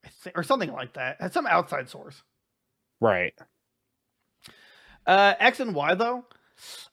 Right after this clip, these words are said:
Speaker 1: I, <sighs> I loved X and Y. I loved Mega
Speaker 2: <sighs>
Speaker 1: Evolutions, bu-, but
Speaker 2: X and Y was amazing, and then it just, like, the game ended, and that was it. There was, like, nothing to do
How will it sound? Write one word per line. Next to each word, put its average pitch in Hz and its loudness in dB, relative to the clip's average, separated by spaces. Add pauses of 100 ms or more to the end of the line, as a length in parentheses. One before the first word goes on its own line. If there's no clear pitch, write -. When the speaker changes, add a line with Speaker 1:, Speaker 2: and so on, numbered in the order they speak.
(140)
Speaker 1:
I, 302 4 (280)
<sighs> - -12
I 240 6
loved 156 -6
X - -12
and 139 -10
Y. 107 -14 (640)
I 180 4
loved 214 4
Mega 175 4
Speaker 2:
<sighs> - 4
Speaker 1:
Evolutions, 190 -4 (260)
bu-, - -18 (680)
but 170 4 (140)
Speaker 2:
X 180 0
and 254 6
Y 202 8
was 165 6
amazing, 135 0 (560)
and 120 0
then 120 2
it 113 0
just, - -8
like, 127 0 (220)
the 123 -6
game 139 0
ended, 131 2
and 110 0
that 110 -4
was 95 -10
it. 98 -14 (520)
There 117 -6
was, 110 -8
like, 107 -2
nothing 107 -4
to 120 0
do 98 -2